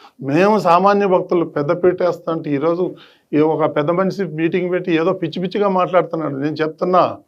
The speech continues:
నువ్వు ఎవరితోన్నా పెట్టుకో, బీఆర్ నాయుడుతో పెట్టుకుంటే మాత్రం మర్యాదగా ఉండదు. నా గురించి మీకు తెలియదు, నేను ఎంతకైనా తెగిస్తాను.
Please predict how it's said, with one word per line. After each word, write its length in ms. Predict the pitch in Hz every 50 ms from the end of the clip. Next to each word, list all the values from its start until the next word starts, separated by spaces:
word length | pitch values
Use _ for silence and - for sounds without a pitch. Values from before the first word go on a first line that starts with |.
| _ _ _ _ _ _ _ _ _ _ _ _ _ _ _ _ _ -
నువ్వు 240 | 165 165 160 160 170
ఎవరితోన్నా 420 | 190 196 190 190 208 208 208 208
పెట్టుకో, 340 | 196 202 202 202 - 208 202
బీఆర్ 380 | 175 160 190 196 196 196 190 185
నాయుడుతో 300 | 190 190 180 175 202 190
పెట్టుకుంటే 360 | 196 185 - 185 185 185 190
మాత్రం 380 | 185 180 180 180 185 180 185
మర్యాదగా 320 | 170 170 165 175 170 165 165
ఉండదు. 480 | 165 160 160 160 165 139 110 104 - - _ _ _ _ _ _ _ _ _ _ _ _ _ _ _ _ _ _ _ _ _ _ _ _ _ -
నా 120 | 156 160
గురించి 320 | 160 160 180 185 185 175 185
మీకు 200 | 175 185 170 -
తెలియదు, 500 | 185 170 170 185 170 156 143 - - - - _ _ _ _ _ _ _ _ _ _ _ _ _ _ _ _ _ _ _ 170
నేను 120 | 180 180
ఎంతకైనా 480 | 175 180 175 - 190 214 220 220 226 220
తెగిస్తాను. 760 | - 214 208 202 208 196 - 226 202 185 151 - - 110 113